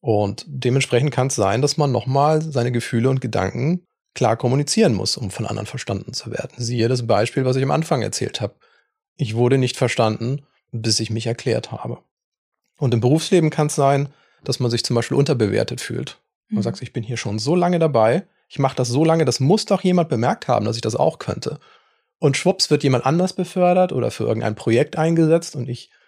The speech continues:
Speaker 1: stehe schon wieder an der Seitenlinie.
Speaker 2: Ja, mir hat das wirklich eine Person so real erzählt. Sie sagt, „Ich bin schon so lange hier im Unternehmen, ich freue mich eigentlich schon lange darauf, dass ich diese Stelle übernehmen kann.“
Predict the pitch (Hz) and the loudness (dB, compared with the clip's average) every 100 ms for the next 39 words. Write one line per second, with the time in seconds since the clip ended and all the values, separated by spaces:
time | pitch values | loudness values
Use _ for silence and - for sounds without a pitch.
0 | _ - - 123 120 139 160 180 107 95 | _ -16 -4 -2 0 2 4 4 2 2
1 | 98 90 - 90 92 101 156 139 _ 240 | 2 2 2 -4 -4 -6 -6 -8 _ -2
2 | 247 240 _ _ 220 247 254 262 247 254 | -2 -2 _ _ -2 0 0 0 0 -2
3 | 254 254 254 247 240 226 226 220 226 226 | -4 -2 -2 0 0 2 0 0 0 0
4 | - 220 - 302 302 - 220 208 190 190 | -2 -4 -2 0 0 -2 -2 -2 -4 -6
5 | - - - - - - - 220 226 220 | -8 -12 -12 -16 -20 -20 -8 -2 0 0
6 | 214 233 226 254 262 254 240 240 240 226 | 2 2 2 0 2 0 0 -2 0 0
7 | 226 240 233 208 - - - - 208 233 | 0 0 -2 -6 -12 -16 -8 -2 0 0
8 | 202 208 - 208 196 233 226 208 208 214 | -4 -4 -4 -4 -4 -2 -2 0 0 -2
9 | - 202 - - - 220 220 226 220 240 | -6 -4 -2 -4 -6 0 2 2 -2 -8
10 | - 208 214 208 196 196 208 226 240 247 | -6 -2 -2 -2 -2 -4 -4 -4 -4 -2
11 | 277 | -4